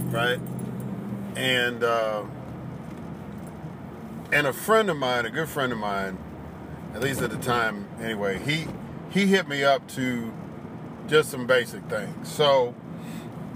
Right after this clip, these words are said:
first thing you need to understand, right? We talked about Zionism yesterday. So Zionism is the movement as defined in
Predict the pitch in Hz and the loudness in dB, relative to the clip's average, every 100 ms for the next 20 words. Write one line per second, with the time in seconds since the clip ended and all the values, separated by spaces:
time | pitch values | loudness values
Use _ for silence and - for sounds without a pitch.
0 | - - - - - 233 247 208 185 165 | -10 -10 -12 -2 8 8 10 4 2 2
1 | 156 143 131 120 135 120 98 87 - 113 | 4 4 2 -2 2 2 0 -6 0 2
2 | 117 113 151 180 170 147 139 131 113 131 | 2 0 4 8 8 6 4 4 4 2
3 | 131 113 101 90 85 - - - - - | 4 2 -2 -8 -8 -10 -10 -10 -10 -4
4 | 110 104 - - 113 117 170 233 233 170 | -4 -2 -6 -8 -6 4 8 8 6 2
5 | 135 123 120 123 - - - - - - | 0 -2 -2 -4 -6 -8 -8 -10 -6 2
6 | 147 135 135 123 120 156 208 202 156 127 | 4 4 -2 0 2 4 4 0 0 0
7 | 113 - - - - - - - 131 117 | 0 -2 -6 -8 -8 -8 -8 -4 -2 -2
8 | 120 107 135 127 120 117 113 104 104 | -4 0 4 4 4 2 -2 -6 -6